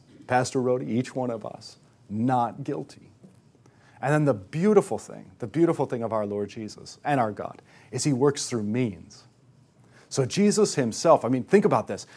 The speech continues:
Satan tempted him in the wilderness. Satan tested and tempted him the whole way along, taunted and irked him every step of his ministry, tortured him in the Garden of Gethsemane, tortured him on the cross, did, did his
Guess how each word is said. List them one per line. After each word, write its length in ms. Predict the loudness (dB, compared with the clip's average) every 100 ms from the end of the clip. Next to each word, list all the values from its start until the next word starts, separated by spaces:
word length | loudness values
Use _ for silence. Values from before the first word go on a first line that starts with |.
| -14
Satan 500 | -4 4 4 4 -6
tempted 440 | -4 0 0 2 2
him 120 | 2
in 80 | 2
the 80 |
wilderness. 560 | 4 4 2 0 -6 -12 -14 -4
Satan 340 | 4 4 2
tested 400 | 0 0 2 2
and 160 | 2 2
tempted 320 | 0 0 2
him 120 | 2
the 80 | 2
whole 300 | 6 8 8
way 160 | 8
along, 360 | 6 6 4 2 -6 -20 -12
taunted 420 | 2 4 4 2
and 140 | 0 0 2
irked 260 | 2 2
him 160 | -6 -2 0
every 260 | 0 0
step 320 | -2 0 0
of 80 | 0
his 160 | -2 0
ministry, 540 | 0 -2 -4 -8 -8 -14 -18 -8 -6 -6 -12 -16 -10
tortured 600 | -4 4 4 4 0 2
him 240 | 2 0 0
in 120 | 0
the 80 | 4
Garden 300 | 6 6 6
of 140 | 0
Gethsemane, 480 | 0 -2 -2 -4 -4
tortured 540 | -4 6 8 8 2 0
him 160 | 0
on 120 | 0
the 100 | 0
cross, 560 | -4 -2 -2 -2 -10 -18 -20 -20 -20 -16 6
did, 340 | 6 6 -6
did 220 | 0 2 4
his 200 | 2